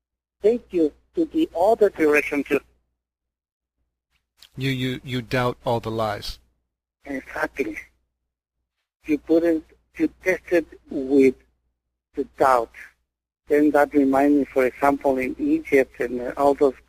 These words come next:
Speaker 1: uh, um, stories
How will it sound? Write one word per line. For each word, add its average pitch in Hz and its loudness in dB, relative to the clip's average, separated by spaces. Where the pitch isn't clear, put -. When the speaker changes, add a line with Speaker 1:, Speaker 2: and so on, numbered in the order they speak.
Speaker 1:
uh, 131 0
um, 131 -4
stories 151 2